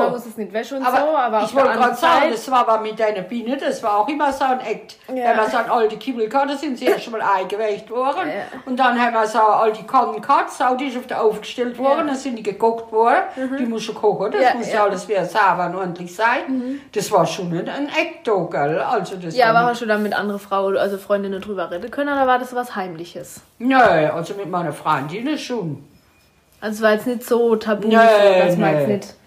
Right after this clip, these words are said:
Speaker 2: Mhm.
Speaker 1: Okay.
Speaker 2: Nee, das war nicht so. Das hast du auch gesagt, oder beim Sport, oder wenn
Speaker 1: Mhm.
Speaker 2: irgendwas war.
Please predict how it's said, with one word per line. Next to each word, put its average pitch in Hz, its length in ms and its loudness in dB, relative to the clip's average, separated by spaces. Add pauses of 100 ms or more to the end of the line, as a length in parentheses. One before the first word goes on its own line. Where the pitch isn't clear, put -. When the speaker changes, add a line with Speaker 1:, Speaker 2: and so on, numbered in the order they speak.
Speaker 2:
Mhm. 127 380 -10 (960)
Speaker 1:
Okay. 165 340 -4 (440)
Speaker 2:
Nee, 147 100 -4
das 151 200 -8
war 151 120 0
nicht 165 220 -4
so. 139 320 -4 (320)
Das 170 160 -4
hast 196 160 2
du 165 60 2
auch 127 140 0
gesagt, 196 600 4
oder 156 220 2
beim 151 240 2
Sport, 185 540 2
oder 180 260 2
wenn - 60 2
Speaker 1:
Mhm. 220 100 2
Speaker 2:
irgendwas 165 480 -2
war. 160 420 0